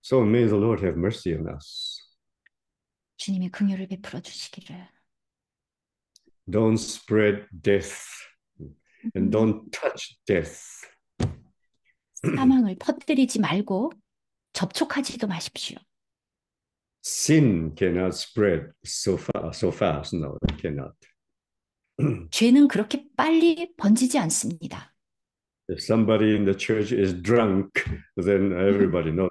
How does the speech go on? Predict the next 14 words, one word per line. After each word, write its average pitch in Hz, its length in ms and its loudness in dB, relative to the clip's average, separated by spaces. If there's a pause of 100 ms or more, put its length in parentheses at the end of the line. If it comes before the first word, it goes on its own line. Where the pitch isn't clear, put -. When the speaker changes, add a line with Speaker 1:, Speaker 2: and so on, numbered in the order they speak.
Speaker 1:
that's - 240 -20
wrong. 85 400 -2 (140)
<laughs> - 140 -10
I'm 127 400 -2
not 101 140 -2
Speaker 2:
어허, - 40 -10
Speaker 1:
going 98 180 0
to 95 380 -6
Speaker 2:
누가 202 420 -2 (180)
Speaker 1:
talk - 200 -4 (120)
that - 60 -6
Speaker 2:
교회에서 220 380 4
Speaker 1:
person. 175 80 0
Speaker 2:
술, - 420 -4